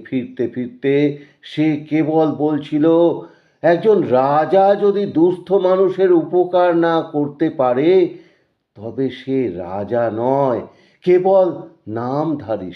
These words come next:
শাসক।" ব্রাহ্মণটি ক্লান্ত হয়ে বসে পড়ল নদীর তীরে। তখনই সামনে এসে দাঁড়ালেন কর্ণ। কর্ণের গায়ে সোনার বর্ম, মাথায়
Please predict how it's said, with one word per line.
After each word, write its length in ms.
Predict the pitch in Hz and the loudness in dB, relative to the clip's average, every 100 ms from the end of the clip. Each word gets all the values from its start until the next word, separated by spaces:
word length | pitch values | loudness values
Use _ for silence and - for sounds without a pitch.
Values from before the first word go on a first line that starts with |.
| - | -16
শাসক।" 600 | - 90 85 - 90 60 - _ _ _ _ _ _ _ _ _ _ | -14 -12 -12 -10 -10 -10 -14 _ _ _ _ _ _ _ _ _ _
ব্রাহ্মণটি 1000 | 101 131 135 131 139 135 139 143 143 131 - _ - | -2 0 0 -2 -2 -2 -2 0 0 -2 -10 _ -2
ক্লান্ত 520 | 135 139 143 147 147 | 0 0 0 -4 -2
হয়ে 480 | 139 120 135 139 147 | -2 2 2 2 -2
বসে 360 | 143 139 143 | -4 -4 -4
পড়ল 320 | 143 135 135 | -2 -2 0
নদীর 800 | 131 113 107 117 107 123 120 101 - | 0 0 -2 -2 -2 -4 -4 -8 -12
তীরে। 520 | 110 107 104 85 67 - _ _ _ _ _ _ | -10 -8 -6 -6 -10 -18 _ _ _ _ _ _
তখনই 880 | 135 147 147 190 220 185 170 226 - - _ | 0 0 0 0 4 4 4 0 -6 -14 _
সামনে 720 | - - 131 147 147 147 147 | -20 -14 -4 -2 2 2 2
এসে 420 | 143 139 139 139 | 2 -2 -2 -2
দাঁড়ালেন 640 | 123 123 123 120 120 113 110 | 0 0 2 0 0 -2 -8
কর্ণ। 680 | - 117 104 98 92 67 57 _ _ _ _ _ _ _ _ _ - | -4 0 0 -2 -8 -10 -12 _ _ _ _ _ _ _ _ _ -6
কর্ণের 640 | 120 120 120 120 117 110 | 2 2 2 2 0 -2
গায়ে 500 | 113 123 123 127 127 | 0 2 2 2 0
সোনার 600 | 127 120 123 123 120 117 | -4 -2 0 2 0 0
বর্ম, 420 | 107 127 135 135 143 147 151 143 - _ _ _ - | 2 2 0 -2 0 0 0 -4 -14 _ _ _ -8
মাথায় 840 | 110 127 131 117 135 127 120 - | -2 -2 -2 -2 0 2 0 -2